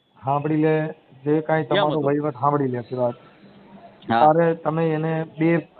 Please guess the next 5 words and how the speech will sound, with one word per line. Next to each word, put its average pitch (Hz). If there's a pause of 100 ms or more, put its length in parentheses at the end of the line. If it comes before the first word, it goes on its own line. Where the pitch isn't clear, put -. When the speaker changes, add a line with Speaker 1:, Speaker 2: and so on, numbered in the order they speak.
(140)
Speaker 1:
પાંચ 156
આગેવાનો 156
બોલાવી 156 (540)
Speaker 2:
હા. 139 (400)
Speaker 1:
અને 208